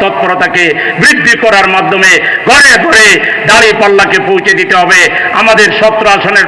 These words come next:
প্রার্থী ডাক্তার খালিদুজ্জামানকে প্রত্যেকটা নাগরিকের কাছে তার সালাম পৌঁছে দিতে হবে, তাকে বিজয়ী করে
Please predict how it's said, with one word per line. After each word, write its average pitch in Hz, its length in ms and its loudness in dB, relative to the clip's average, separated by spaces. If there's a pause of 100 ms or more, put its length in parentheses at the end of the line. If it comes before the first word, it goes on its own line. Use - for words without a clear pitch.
প্রার্থী 196 360 -2 (360)
ডাক্তার 208 280 -2 (120)
খালিদুজ্জামানকে 202 840 0 (380)
প্রত্যেকটা 220 600 0 (420)
নাগরিকের 240 600 0
কাছে 202 180 0 (100)
তার 190 120 0 (100)
সালাম 196 320 0
পৌঁছে 180 240 -2
দিতে 175 280 -2
হবে, 180 200 2 (380)
তাকে 226 240 2 (180)
বিজয়ী 262 400 2
করে 233 120 2